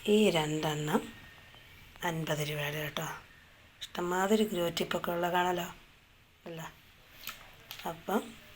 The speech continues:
നമ്മൾ ഇ ഒ എസ് എന്ന ബൗൾ ലോട്ടസാണ് കേട്ടോ ഇത്. ഇനി നമ്മൾ സെറ്റ് ചെയ്തേക്കുന്ന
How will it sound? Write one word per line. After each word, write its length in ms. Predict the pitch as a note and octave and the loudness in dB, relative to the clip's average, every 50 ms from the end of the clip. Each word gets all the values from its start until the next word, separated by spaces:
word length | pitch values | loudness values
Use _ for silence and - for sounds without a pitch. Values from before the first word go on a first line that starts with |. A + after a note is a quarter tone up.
| - - - | -20 -12 -8
നമ്മൾ 220 | E3+ D#3+ E3 E3+ E3+ E3 E3 | -4 -4 -2 -2 -2 -2 -2
ഇ 20 | E3 E3+ F3 F3 F3 | -2 0 2 4 6
ഒ 20 | F#3 F#3+ | 6 6
എസ് 140 | F3+ - - | 6 6 4
എന്ന 140 | E3 D#3 D#3 D3+ D#3 | 4 0 -2 -2 0
ബൗൾ 260 | D#3+ D#3 D#3+ D#3+ D#3+ E3+ E3+ | 0 0 0 0 0 0 2
ലോട്ടസാണ് 560 | E3+ E3+ E3+ - E3 - - - D3+ C3 - | 2 2 2 2 2 2 2 2 2 0 -2
കേട്ടോ 200 | D#3 - - F3 E3+ | -4 0 0 0 2
ഇത്. 120 | D#3 D#3+ - - - - - - - - - - - - - - - - - - - - - - - - - - _ - - - - - - - - - | 0 -2 -4 -6 -8 -14 -18 -20 -20 -20 -18 -18 -16 -14 -14 -14 -14 -14 -20 -20 -12 -10 -10 -10 -10 -14 -20 -20 _ -12 -10 -8 -8 -8 -8 -6 2 6
ഇനി 140 | G#3+ G#3+ A3 G#3+ F#3+ | 10 10 12 10 10
നമ്മൾ 260 | E3+ F3 F3 E3+ F3 G#3+ - - C#4 - - | 8 6 4 6 6 4 4 4 2 4 8
സെറ്റ് 260 | - F#3+ D#3 - - F3 | 8 8 8 8 6 6
ചെയ്തേക്കുന്ന 380 | D#3+ D#3 E3 D3+ - F3 F3 | 10 10 10 10 10 8 8